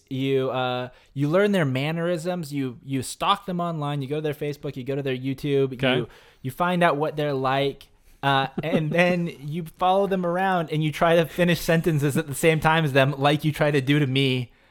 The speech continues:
Speaker 1: uh, when I'm doing the intro to the
Speaker 2: Intro to the
Speaker 1: podcast.
Speaker 2: podcast.
Speaker 1: <laughs> Yeah.
Speaker 2: Yeah.
Speaker 1: See,
Speaker 2: See?
Speaker 1: you're
Speaker 2: You're
Speaker 1: already
Speaker 2: already
Speaker 1: really
Speaker 2: being
Speaker 1: pretty
Speaker 2: pretty
Speaker 1: good
Speaker 2: good
Speaker 1: at
Speaker 2: at
Speaker 1: being
Speaker 2: being
Speaker 1: a
Speaker 2: a
Speaker 1: professional
Speaker 2: professional
Speaker 1: twin.
Speaker 2: twin.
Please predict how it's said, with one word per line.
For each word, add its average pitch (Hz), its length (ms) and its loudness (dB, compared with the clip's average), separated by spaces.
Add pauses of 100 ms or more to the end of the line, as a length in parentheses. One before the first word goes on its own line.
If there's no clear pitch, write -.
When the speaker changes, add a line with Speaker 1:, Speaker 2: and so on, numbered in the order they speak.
(180)
Speaker 1:
uh, 127 280 4
when 131 140 0
I'm 131 120 0
doing 135 160 4
the 135 60 0
intro 127 240 2
to 123 60 0
the 123 60 -2
Speaker 2:
Intro 139 140 2
to 139 160 6
the 127 60 2
Speaker 1:
podcast. 110 80 2
Speaker 2:
podcast. - 440 0
Speaker 1:
<laughs> - 40 -20 (120)
Yeah. 151 280 6
Speaker 2:
Yeah. 139 220 6 (480)
Speaker 1:
See, 220 200 0
Speaker 2:
See? 151 280 4 (400)
Speaker 1:
you're 180 280 6
Speaker 2:
You're 180 120 6
Speaker 1:
already 180 440 6
Speaker 2:
already - 80 2
Speaker 1:
really 165 120 4 (240)
Speaker 2:
being 135 160 0
Speaker 1:
pretty 175 180 2
Speaker 2:
pretty 139 80 4
Speaker 1:
good 160 140 6
Speaker 2:
good - 20 6
Speaker 1:
at 139 160 6
Speaker 2:
at 120 180 0
Speaker 1:
being 139 220 4
Speaker 2:
being 135 100 2
Speaker 1:
a 131 300 4
Speaker 2:
a 127 60 0 (160)
Speaker 1:
professional 139 320 2
Speaker 2:
professional 143 420 2
Speaker 1:
twin. 165 260 -2
Speaker 2:
twin. 120 380 2